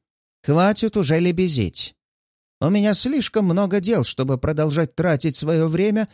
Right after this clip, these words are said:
на твое подхалимство. Говори по существу. Без лишней госпожи я как-нибудь переживу». «Как скажете», напряженно отвечает Изабелла. Шаги. Видимо, занимает второй стул.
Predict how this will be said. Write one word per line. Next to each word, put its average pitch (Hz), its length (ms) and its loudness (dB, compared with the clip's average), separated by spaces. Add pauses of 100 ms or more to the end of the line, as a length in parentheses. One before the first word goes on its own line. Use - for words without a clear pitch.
(160)
на 175 140 -2
твое 175 260 0
подхалимство. 107 920 -2 (760)
Говори 170 340 2
по 185 120 0
существу. 151 720 0 (380)
Без 160 300 -2
лишней 131 360 0
госпожи 165 680 -2 (280)
я 175 280 0
как-нибудь 165 520 -2
переживу». 143 580 -2 (1600)
«Как 233 180 0
скажете», 190 540 -2 (500)
напряженно 151 640 2
отвечает 123 520 -2
Изабелла. 98 640 -4 (600)
Шаги. 120 440 -2 (760)
Видимо, 143 340 2
занимает 131 380 2
второй 135 320 0
стул. 85 360 -6